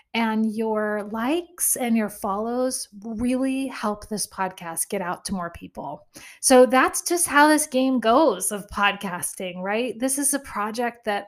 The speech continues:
I would love for you and I to partner up together and push out to as many people as we can.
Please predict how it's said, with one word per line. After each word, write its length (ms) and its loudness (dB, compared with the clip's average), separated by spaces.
I 320 0
would 180 -4
love 720 -2
for 180 0
you 400 2
and 180 0
I 540 -2
to 120 -12
partner 460 -4
up 180 -4
together 440 -6
and 320 -6
push 380 -4
out 320 -2
to 100 -6
as 100 -4
many 280 -2
people 360 -12
as 200 -8
we 80 -14
can. 500 -14